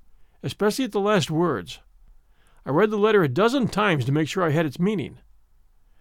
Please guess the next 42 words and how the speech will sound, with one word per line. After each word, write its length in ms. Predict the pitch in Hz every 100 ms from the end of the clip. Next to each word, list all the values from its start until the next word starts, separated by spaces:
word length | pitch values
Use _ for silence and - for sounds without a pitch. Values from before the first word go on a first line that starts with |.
| _ -
A 60 |
flash 340 | 131 160 208 -
of 100 | 165
suspicion 520 | 185 - 294 - 170
crossed 280 | 170 156 -
my 120 | 143
mind 300 | 131 127 143
that 100 | 156
it 80 | 170
might 200 | 196 185
be 120 | 185
a 80 | 139
fake, 440 | - 196 - - - _ - _ - -
principally 420 | 220 226 170 160
because 320 | 147 170 165
there 80 | 160
was 120 | 143
no 140 | 165 196
mention 280 | 190 180
of 140 | 165 -
Peter, 440 | 233 208 117 - _ - - -
who 80 | 254
had 100 | -
figured 300 | 269 220 202
large 340 | 240 220 147
in 80 | 156
the 100 | 160
other 140 | 151
missives. 500 | 151 208 117 - - _ _ _ -
But 100 | -
why 180 | 156 214
should 220 | 214 196
Peter 220 | 175 247 202
be 120 | 175
mentioned 380 | 165 147 175 170
when 80 |
he 60 | 170
wasn't 360 | 180 175 180 -
in 180 | - 220
on 120 | 175
this 140 | 165 -
piece? 460 | - 220 123 -